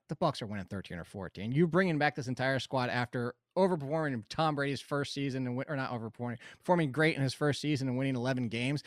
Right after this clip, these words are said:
Eleven feels like, I looked back and I was like, "They really only won eleven games?" So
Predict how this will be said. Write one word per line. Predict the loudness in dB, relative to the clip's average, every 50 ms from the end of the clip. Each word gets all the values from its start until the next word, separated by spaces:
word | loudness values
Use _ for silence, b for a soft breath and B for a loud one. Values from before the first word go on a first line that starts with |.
| B B B B B
Eleven | 4 6 6 6 6
feels | 6 6 6 8 8
like, | 6 2 B B B B B
I | 8 10
looked | 10 8 8 6
back | 6 8 8 8 6 4
and | 2
I |
was | 0 0
like, | -2 0 4
"They | 6 6 6
really | 8 8 8 8 10 8 8 6
only | 6 6 6 6 6
won | 6 6 4 4 4
eleven | 4 4 2 4 2 2
games?" | 2 2 2 2 2 0 0 -2 -6 _ -10
So | 0 4 6 8 8 8 8 6 4